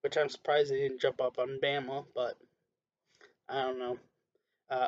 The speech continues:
Oklahoma State moves up from fi-, from seven to five, and Notre Dame is your sixth spot. And that is this week's rankings. Uh, definitely some that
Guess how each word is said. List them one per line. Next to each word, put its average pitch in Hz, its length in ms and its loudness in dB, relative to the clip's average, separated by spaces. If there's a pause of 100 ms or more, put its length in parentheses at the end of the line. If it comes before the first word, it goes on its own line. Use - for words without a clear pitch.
Oklahoma 180 420 4
State 175 280 2
moves 160 220 0
up 147 180 0
from 143 140 -14
fi-, 151 420 0 (140)
from 127 340 -12 (880)
seven 151 460 0
to 135 60 -4
five, 165 640 0 (140)
and 135 120 -4
Notre 151 260 6
Dame 143 400 -2
is 131 340 -10 (640)
your - 120 -6
sixth - 500 -2
spot. - 400 -4 (320)
And 139 160 -4
that 165 240 0
is 147 180 -4
this 165 240 -4
week's 180 300 -8
rankings. - 840 -10 (760)
Uh, 113 320 -4
definitely 143 680 -4
some 160 420 0
that 147 160 -4